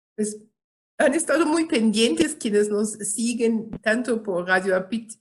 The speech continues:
como por Facebook Live, y a quienes les mandamos un gran abrazo y muchos saludos,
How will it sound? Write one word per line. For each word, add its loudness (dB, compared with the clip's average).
como 0
por -2
Facebook 2
Live, 4
y 2
a 4
quienes 0
les -2
mandamos 0
un -4
gran 0
abrazo -2
y -2
muchos -4
saludos, 0